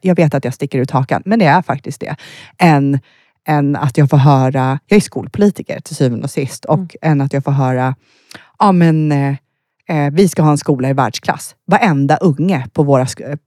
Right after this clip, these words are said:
Speaker 1: i våran stad ska ges möjligheten till ett bra och fint liv.
Speaker 2: Mm.
Speaker 1: Det hör jag, det, det finns inte.
Speaker 2: Mm.
Speaker 1: Vi tar skolan och vi tar våra barn och unga alldeles för given. Det finns inte ett sånt engagemang. Och det var det, det var det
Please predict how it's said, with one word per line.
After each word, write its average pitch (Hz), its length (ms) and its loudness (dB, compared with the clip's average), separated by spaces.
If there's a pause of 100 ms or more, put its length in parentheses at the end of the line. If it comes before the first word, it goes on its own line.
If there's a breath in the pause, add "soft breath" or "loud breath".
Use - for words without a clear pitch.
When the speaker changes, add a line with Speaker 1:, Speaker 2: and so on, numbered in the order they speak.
(140)
Speaker 1:
i 156 220 4
våran 139 280 4
stad - 360 -6 (140)
ska - 200 0
ges 147 300 2
möjligheten 143 760 -2
till 151 160 -2
ett 135 140 -2
bra 147 380 2
och - 160 -2
fint 135 440 -2
liv. 165 460 -2 (220)
Speaker 2:
Mm. 190 180 -4
Speaker 1:
Det 180 140 6
hör 147 200 6
jag, - 160 -8
det, 170 320 2
det 165 260 2
finns 214 240 -2
inte. - 260 -16 (180 soft breath)
Speaker 2:
Mm. 185 200 -4
Speaker 1:
Vi 196 100 -4
tar 254 140 -4
skolan 233 560 2 (160)
och 180 100 4
vi 190 60 4
tar 185 180 4
våra 160 180 6
barn 143 260 2
och 143 60 4
unga 135 220 0
alldeles 143 440 0
för 151 80 -4
given. 160 320 -4
Det 180 60 -8
finns 175 200 0
inte 196 360 0
ett 220 100 -4
sånt 143 340 -2
engagemang. 151 520 -4
Och 165 100 0
det 156 80 2
var 160 100 4
det, 156 380 2 (300 soft breath)
det 160 100 -4
var 160 100 6
det 160 160 2